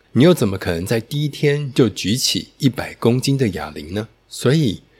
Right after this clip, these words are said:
如果你害怕自己白花钱，那么老师会建议你先跟着网络上免费的练习音档，多练习几次。首先，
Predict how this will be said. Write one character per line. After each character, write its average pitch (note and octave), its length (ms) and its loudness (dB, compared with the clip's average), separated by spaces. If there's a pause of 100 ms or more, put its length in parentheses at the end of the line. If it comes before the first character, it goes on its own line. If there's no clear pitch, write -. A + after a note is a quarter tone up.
(180)
如 D#3 140 4
果 G3 100 8
你 A#2+ 80 2
害 A#2 140 -2
怕 G#2+ 180 -2
自 G2+ 140 -8
己 F2+ 120 -6
白 E2 220 -4
花 G#2+ 180 -2
钱， F2+ 360 -8 (140)
那 D3+ 100 4
么 G#2+ 100 2
老 F#2 240 -6
师 - 180 -6
会 A2+ 160 -4
建 C#3+ 320 -2
议 B2 120 0
你 E2+ 240 -8 (260)
先 F3 220 -2
跟 F3 160 2
着 C#3+ 140 4
网 E2+ 220 -4
络 G#2 160 -2
上 F#2 360 -2
免 F2+ 180 -6
费 G#2+ 220 2
的 F#2+ 100 0
练 G2 240 -2
习 - 260 -8
音 B2+ 140 -2
档， - 260 -6 (160)
多 D#3+ 160 4
练 D#3+ 220 2
习 F#2+ 260 -4
几 F2 280 -10
次。 - 420 -6 (400)
首 - 160 4
先， D#3+ 320 0